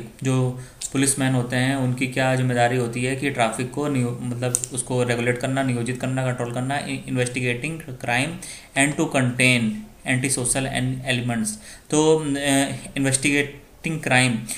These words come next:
ये बिल्कुल सही है, क्योंकि जो पुलिस वाले होते हैं वो अपराधों की जांच करते हैं। And to contain,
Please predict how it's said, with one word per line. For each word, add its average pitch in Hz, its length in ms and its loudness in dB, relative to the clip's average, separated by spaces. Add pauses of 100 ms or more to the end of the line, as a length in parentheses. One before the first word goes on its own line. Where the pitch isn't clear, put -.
(280)
ये 139 80 2
बिल्कुल 135 220 2
सही 139 260 2
है, 139 120 2
क्योंकि 135 280 2
जो 139 460 -2
पुलिस 131 220 0
वाले 131 160 2
होते 123 260 0
हैं 131 160 2
वो 143 180 0
अपराधों 127 640 2
की 139 100 -2
जांच 117 280 0
करते 113 280 -6
हैं। 131 340 -2
And 156 60 -4
to - 80 -6
contain, 127 440 2